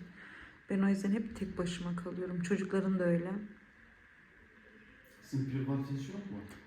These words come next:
Speaker 1: Evet.
Speaker 2: Ka-, ne zamandan beri ödüyorsun?
Speaker 1: Bitti.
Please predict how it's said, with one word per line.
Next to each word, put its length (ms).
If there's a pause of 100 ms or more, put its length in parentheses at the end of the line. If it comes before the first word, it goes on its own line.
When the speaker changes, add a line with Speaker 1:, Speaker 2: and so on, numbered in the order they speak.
(140)
Speaker 1:
Evet. 580 (100)
Speaker 2:
Ka-, 240
ne 80
zamandan 360
beri 120
ödüyorsun? 340 (180)
Speaker 1:
Bitti. 600